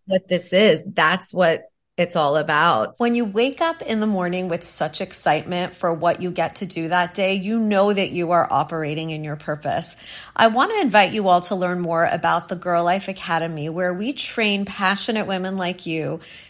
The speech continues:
to become girls empowerment coaches. You get to work on the front lines with girls one-on-one and in a group format to teach them all sorts of things, like uncovering their superpowers,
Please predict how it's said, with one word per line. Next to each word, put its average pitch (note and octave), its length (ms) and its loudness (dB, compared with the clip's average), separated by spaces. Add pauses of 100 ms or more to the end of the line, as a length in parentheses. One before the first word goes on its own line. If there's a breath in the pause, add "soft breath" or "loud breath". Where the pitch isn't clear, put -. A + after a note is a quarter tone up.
to G#3 120 -2
become A3 460 0
girls F#3+ 420 2
empowerment F3 720 -2
coaches. - 600 -6 (340 loud breath)
You C#4 120 0
get D4+ 180 4
to - 120 2
work G#3+ 320 2
on F#3+ 140 4
the F3 80 -2
front F#3+ 420 0
lines F3 320 -2
with E3+ 220 -6
girls D#3+ 360 0
one-on-one F3+ 1000 0 (160)
and G#3+ 340 2
in G3+ 160 -2
a F3+ 60 -2
group F3+ 260 -6
format E3 600 -2
to G3+ 100 -6
teach - 320 -2
them A#3+ 260 0
all A#3 200 6
sorts G3+ 380 0
of F3+ 120 -8
things, E3+ 440 -4
like F3+ 240 4
uncovering G#3 680 -2
their D#3+ 100 -2
superpowers, G3+ 1080 2